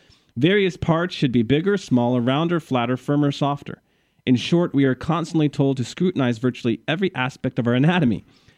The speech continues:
because of the airbrushed ideals exalted by our culture." You know, the way I would summarize this is, yeah, we live in a, a trophy culture. We buy cars and, and homes today,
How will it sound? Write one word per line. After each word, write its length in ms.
because 300
of 80
the 140
airbrushed 500
ideals 480
exalted 580
by 140
our 80
culture." 540
You 80
know, 240
the 160
way 180
I 80
would 160
summarize 520
this 280
is, 340
yeah, 220
we 340
live 680
in 600
a, 120
a 60
trophy 580
culture. 600
We 160
buy 300
cars 720
and, 340
and 200
homes 460
today, 580